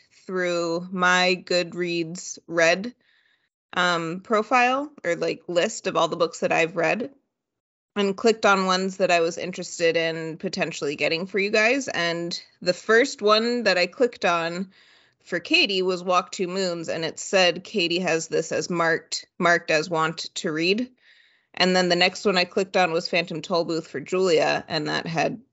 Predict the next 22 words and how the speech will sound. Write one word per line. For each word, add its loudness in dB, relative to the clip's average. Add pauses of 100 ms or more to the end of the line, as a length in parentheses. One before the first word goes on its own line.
(100)
Jul-, 0
it 2
was, -2
Julia 4
has -2
marked -6
it 0
as -2
want -4
to -6
read. 0 (320)
And 2
then 0 (340)
added 4
bonus, 0 (240)
The -8
Phantom 0
Tollbooth -2
was -2
the -2
first 0
novel 0